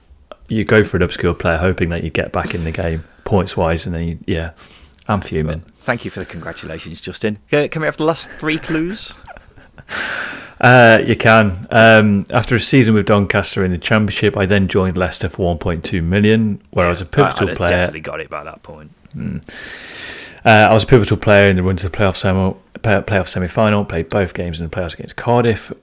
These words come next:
Speaker 1: Watching my idiot teammate, Jan Kermorgant, miss a Panenka penalty.
Speaker 2: Call him an idiot?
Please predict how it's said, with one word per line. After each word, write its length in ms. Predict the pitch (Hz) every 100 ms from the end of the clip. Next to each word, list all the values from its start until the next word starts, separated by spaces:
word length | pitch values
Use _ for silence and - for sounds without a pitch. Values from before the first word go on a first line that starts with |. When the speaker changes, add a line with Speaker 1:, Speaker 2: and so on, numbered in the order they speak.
| -
Speaker 1:
Watching 300 | 120 - 98
my 140 | 87
idiot 320 | 104 101 92
teammate, 540 | - 95 87 90 90 95 _
Jan 240 | 123 110
Kermorgant, 480 | 101 87 82 82 82
miss 180 | 92 -
a 40 |
Panenka 400 | 95 90 85 85
penalty. 460 | - 90 80 - 92 - - - - _ _ _ _ _ _ _
Speaker 2:
Call 140 | -
him 80 | 151
an 80 | 165
idiot? 360 | 247 - -